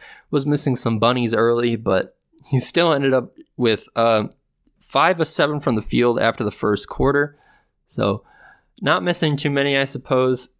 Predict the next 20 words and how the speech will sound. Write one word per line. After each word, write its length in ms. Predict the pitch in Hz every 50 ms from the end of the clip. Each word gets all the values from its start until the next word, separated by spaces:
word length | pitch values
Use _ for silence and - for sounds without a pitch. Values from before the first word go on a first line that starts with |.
| _ -
Maybe, 480 | 117 123 127 131 127 131 127 127 123 117 -
maybe 200 | - 123 123 123
he 500 | 123 - - 135 123 117 113 117 120 117
could 160 | - - 147
have 120 | 123 113 113
definitely 360 | 123 123 127 135 117 117 113
missed 360 | 110 113 117 113 - - -
some, 240 | - 117 107 104 - - _
some 240 | - - - 113 104
and 200 | 107 117 117 117
one 200 | 107 113 117 113
opportunities, 960 | 113 113 110 127 113 - - 123 117 113 113 120 117 117 120 117 - - - _ _ _ _ _ _ _ _ _ _ _ _ _ _ _ _ _ _ _ _ _ _ _ _ _
uh, 200 | - 110 107 110
that 120 | 110 117 117
I 40 |
didn't 200 | 120 120 127 120
write 200 | 110 113 120 107
down 240 | - 120 120 120 117 -
here, 180 | 123 120 117
but 260 | 117 113 98 90 -